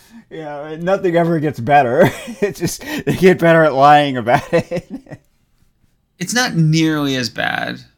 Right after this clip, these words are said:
Speaker 2: across the pond, though. Like, it's bad, but it's not as bad.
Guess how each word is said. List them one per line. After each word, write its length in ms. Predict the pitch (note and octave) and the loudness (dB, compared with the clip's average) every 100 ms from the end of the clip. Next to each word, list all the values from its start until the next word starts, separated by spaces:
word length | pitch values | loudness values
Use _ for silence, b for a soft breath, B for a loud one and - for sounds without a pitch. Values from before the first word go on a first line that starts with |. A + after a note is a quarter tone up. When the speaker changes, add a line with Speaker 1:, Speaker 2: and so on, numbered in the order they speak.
| _ _ _ | _ _ _
Speaker 2:
across 380 | - - B2+ B2 | -18 -6 -6 -6
the 80 | - | -12
pond, 440 | - A#2+ A2+ - | -10 -8 -8 -10
though. 340 | G1+ G1+ - _ _ _ _ _ _ _ _ | -14 -16 -18 _ _ _ _ _ _ _ _
Like, 120 | F3+ G3+ | -6 -4
it's 120 | D#3+ | -2
bad, 540 | G3+ G3+ F3 C3 - _ _ _ _ _ _ _ _ | 0 0 0 -2 -8 _ _ _ _ _ _ _ _
but 160 | - D3 | -4 -2
it's 140 | C#3+ | -2
not 180 | E3 C#3 | -2 -2
as 240 | C3+ B2+ A#2 | -2 -4 -8
bad. 380 | - - _ | -18 -20 _